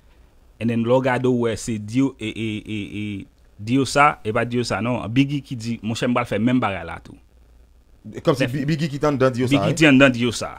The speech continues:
Speaker 2: wi.
Speaker 1: Biki di m wè, m pral fè yon lòt, di yo sa tou. Sa
Speaker 2: vle di rikado
Speaker 1: te anndan non. M ap bon, m ap bon.
Speaker 2: Oh,
Speaker 1: oke. Bigi rele la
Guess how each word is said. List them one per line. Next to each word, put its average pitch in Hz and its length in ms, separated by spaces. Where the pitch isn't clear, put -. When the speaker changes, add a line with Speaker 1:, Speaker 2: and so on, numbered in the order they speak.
Speaker 2:
wi. 120 140
Speaker 1:
Biki 202 180
di 135 160
m 143 80
wè, 151 120
m - 40
pral 139 140
fè 135 80
yon 127 100
lòt, 120 120
di 120 100
yo 123 160
sa 104 220
tou. - 180
Sa 190 160
Speaker 2:
vle 175 100
di 135 120
rikado 151 360
Speaker 1:
te 170 60
anndan 147 560
non. 196 240
M 254 140
ap 196 40
bon, 208 140
m 226 100
ap 202 60
bon. 220 160
Speaker 2:
Oh, 240 400
Speaker 1:
oke. 113 560
Bigi 156 380
rele 160 180
la 151 160